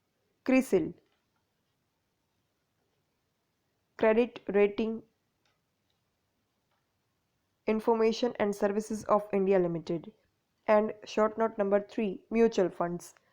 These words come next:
So there are seven, total seven question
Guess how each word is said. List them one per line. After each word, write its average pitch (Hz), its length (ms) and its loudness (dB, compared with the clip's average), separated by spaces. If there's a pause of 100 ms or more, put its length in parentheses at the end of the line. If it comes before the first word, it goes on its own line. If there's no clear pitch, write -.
(300)
So 226 180 0
there 226 180 4
are 247 200 2 (160)
seven, 262 560 2 (200)
total 233 320 4
seven 254 340 2
question 202 460 -2